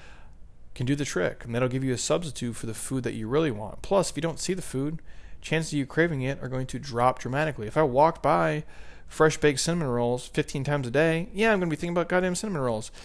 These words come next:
If I walk by, you know, pizza that's left over, that's in the refrigerator,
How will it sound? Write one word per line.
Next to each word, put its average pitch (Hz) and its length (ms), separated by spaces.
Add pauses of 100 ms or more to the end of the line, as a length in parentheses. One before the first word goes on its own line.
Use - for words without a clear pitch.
(220)
If 151 120
I 165 40
walk 151 360
by, 160 380 (1000)
you 165 100
know, 147 280 (540)
pizza 151 640
that's - 240
left 135 240
over, 139 300
that's 120 180
in 139 60
the 127 60
refrigerator, 131 680